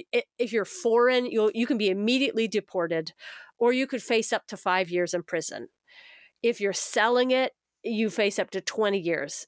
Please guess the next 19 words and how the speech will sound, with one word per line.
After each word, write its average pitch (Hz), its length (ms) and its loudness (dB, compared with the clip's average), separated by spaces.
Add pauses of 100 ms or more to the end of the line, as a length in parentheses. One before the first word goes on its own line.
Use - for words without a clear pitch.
(140)
in 190 160 0
prison. 73 460 -6 (960)
And 254 360 0
not 330 280 2
only 339 220 4
that, 262 260 2
but 233 120 -4
from 247 180 0
what 269 120 2
I've 254 240 0 (220)
read 214 560 2
and 196 80 -4
what 190 120 2
I 185 220 2 (280)
understand 208 1160 0
about 175 380 0
it 180 120 -2
in 190 140 -2
Japan, 175 640 -2